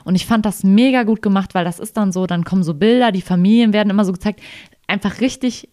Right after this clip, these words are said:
richtig fetter Einstieg in den Film. Und dann die zweite Szene ist an der Tankstelle. Und ich fand die zweite Szene, fand ich furchtbar. Und ich dachte noch, wir haben nämlich im, im, im Unterricht erst diesen Anfang und diese Szene geguckt. Und dann dachte ich so, boah,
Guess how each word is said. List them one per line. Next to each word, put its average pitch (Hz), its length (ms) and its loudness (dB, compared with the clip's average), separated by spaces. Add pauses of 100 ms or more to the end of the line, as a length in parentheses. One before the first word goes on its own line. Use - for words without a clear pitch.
richtig 269 420 -4
fetter 254 360 -4
Einstieg 190 380 -6
in 175 80 -4
den 170 40 -4
Film. 175 320 -6
Und 196 160 -8
dann 214 160 -2
die 226 120 -2
zweite 240 340 -2
Szene 175 440 -8
ist 190 80 -10
an 175 120 -6
der 185 100 -2
Tankstelle. 208 420 -6
Und 160 120 -6
ich 170 80 -16
fand 208 120 -4
die 185 80 -12
zweite 233 380 -6
Szene, 165 400 -10 (320)
fand 190 260 -4
ich 180 140 -8
furchtbar. - 580 -8
Und 185 120 -4
ich - 80 -10
dachte 202 320 -6
noch, 196 240 -4 (340)
wir - 80 -12
haben 180 60 -6
nämlich 190 160 -6
im, 175 320 -8
im, 165 400 -6 (480)
im 190 80 -2
Unterricht 196 420 -4
erst 196 240 -4
diesen 160 240 -6
Anfang 247 400 -4
und 233 200 -2
diese 180 180 -2
Szene 180 280 -4
geguckt. 156 240 -10
Und 165 60 -6
dann 160 120 -8
dachte 151 180 -14
ich - 100 -20
so, - 140 -16
boah, 135 440 -20